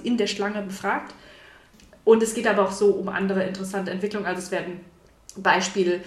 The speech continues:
Coaches, ähm, rausgegriffen und viele Punkte angesprochen, die wir auch zumindest versucht haben, immer mal so nebenbei zu kritisieren. Und ja, ich fänd's schön, wenn wir uns dem dann auch nochmal widmen können in einer zukünftigen Folge, also dieser, dieser Doku und was da angesprochen wird.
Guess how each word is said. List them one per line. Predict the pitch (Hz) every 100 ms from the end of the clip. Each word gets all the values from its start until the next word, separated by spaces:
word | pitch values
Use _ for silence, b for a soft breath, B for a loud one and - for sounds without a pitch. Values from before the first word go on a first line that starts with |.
| B B
Coaches, | - 220 220 220 208 - -
ähm, | 196 190 196
rausgegriffen | 185 180 196 - 190 196 196 208 190
und | 190
viele | - 247 233
Punkte | 226 247 226 220
angesprochen, | 202 202 - 202 202 202 196 B B B
die | 208
wir | 190 202 -
auch | 196
zumindest | - 196 196 190
versucht | - 190 220 - -
haben, | 185 180 190
immer | 190 185 185
mal | 185 185
so | 185
nebenbei | 185 185 180 185
zu | 185
kritisieren. | - - 190 190 208 190 180
Und | 180 - B B B B _ _ _
ja, | 240 190 208
ich |
fänd's | - 208
schön, | - 214
wenn | 202 196
wir |
uns | 190 190
dem | 196 190
dann | 185 185 - _ _ _ _
auch | 202 196
nochmal | 196 190 185
widmen | 233 240 226
können | - 240 262
in | 269
einer | 180 190 190
zukünftigen | 220 - 190 202 190
Folge, | 190 190 202 170
also | 185
dieser, | 185 175 165
dieser | 170 185 165
Doku | 208 254 220
und | 214 190
was | 185 -
da | 220
angesprochen | 214 202 - 170 180 170
wird. | 190 254